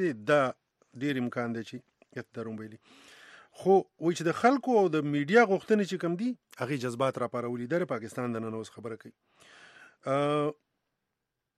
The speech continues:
وایي چې دا دغه چې کومه دی شوکلا، دا چې کوم پخوانی هندوست-، هندوستانی پوځي دی، دی د مودي په اړه باندې وایي چې مودي اوس په زمري باندې سور شوی دی، اوس دې ترې نشي راکوزېدی.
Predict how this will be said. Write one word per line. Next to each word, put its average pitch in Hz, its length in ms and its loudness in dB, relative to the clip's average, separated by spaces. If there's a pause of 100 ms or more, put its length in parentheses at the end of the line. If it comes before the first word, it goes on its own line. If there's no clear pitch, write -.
(1700)
وایي 196 260 2
چې 190 120 -4 (280)
دا 156 100 2 (440)
دغه 156 240 -2
چې 208 120 -4
کومه 180 240 -2
دی 185 140 4 (420)
شوکلا، 127 400 0 (200)
دا 131 120 -4
چې 123 180 -10
کوم 131 120 -8 (420)
پخوانی 127 400 -6
هندوست-، 127 460 -8
هندوستانی 120 500 -8
پوځي 131 280 -6
دی، 120 100 -2 (160)
دی 202 100 0 (120)
د 208 220 4
مودي 175 280 0
په 190 60 4 (180)
اړه 202 160 2
باندې 190 160 -2
وایي 208 140 -6
چې 208 80 -4 (120)
مودي 180 300 2 (640)
اوس 202 120 2 (120)
په 156 100 0
زمري 160 300 4
باندې 147 240 4
سور 139 200 -2
شوی 208 220 4
دی، 202 80 4
اوس 165 220 4 (400)
دې 165 120 4
ترې 143 160 -4
نشي 135 220 -6
راکوزېدی. 104 440 -10